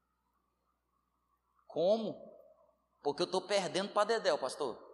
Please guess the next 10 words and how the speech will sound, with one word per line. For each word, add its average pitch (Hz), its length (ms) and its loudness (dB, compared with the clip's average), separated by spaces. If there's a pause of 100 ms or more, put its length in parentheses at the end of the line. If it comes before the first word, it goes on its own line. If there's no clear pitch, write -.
(640)
Essa 120 240 0
semana 160 440 0
fiz 160 200 -8
umas 151 140 -6
besteiras, 147 760 -4
porque - 180 -14
eu, 170 240 -10 (1000)
mês 143 260 -2
passado 139 580 2
também 139 220 -4